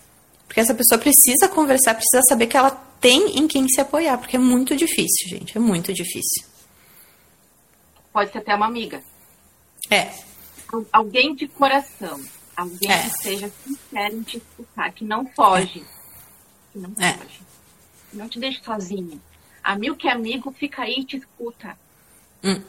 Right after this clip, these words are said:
Speaker 2: Aquele que é sincero, fica, conversa contigo, empresta teu ombro, não, ó, pica mula. Ali
Speaker 1: É.
Speaker 2: que você percebe realmente quem são os teus amigos de verdade.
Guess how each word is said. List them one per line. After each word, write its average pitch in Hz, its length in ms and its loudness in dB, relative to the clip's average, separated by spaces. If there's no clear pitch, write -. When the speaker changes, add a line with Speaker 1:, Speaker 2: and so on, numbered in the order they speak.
Speaker 2:
Aquele 254 300 -8
que - 80 -12
é 269 260 -8
sincero, 247 360 -6
fica, 254 520 -10
conversa 233 540 -6
contigo, 233 360 -10
empresta 240 360 0
teu 262 180 -8
ombro, 226 280 -2
não, 269 160 2
ó, 202 180 6
pica 240 240 -4
mula. 214 400 -4
Ali 254 540 2
Speaker 1:
É. - 20 -18
Speaker 2:
que - 160 -16
você 233 320 -10
percebe 208 720 -6
realmente 240 920 -2
quem 214 280 -12
são 247 400 -14
os 247 160 -14
teus 196 300 -12
amigos 214 600 -14
de 233 100 -16
verdade. - 720 -20